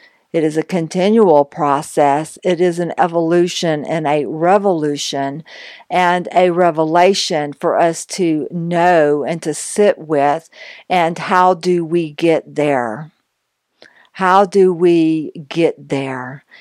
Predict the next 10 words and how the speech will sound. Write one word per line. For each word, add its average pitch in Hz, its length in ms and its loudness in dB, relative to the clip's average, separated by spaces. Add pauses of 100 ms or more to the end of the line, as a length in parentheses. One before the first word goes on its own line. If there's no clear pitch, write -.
(180)
And 156 120 -2
I'm 151 100 0
seeing 165 380 -4
this 151 180 -8
process. 160 720 0
How 185 300 0
do 170 260 -2
we 151 320 -4 (220)
get 170 320 0
there? 110 420 -8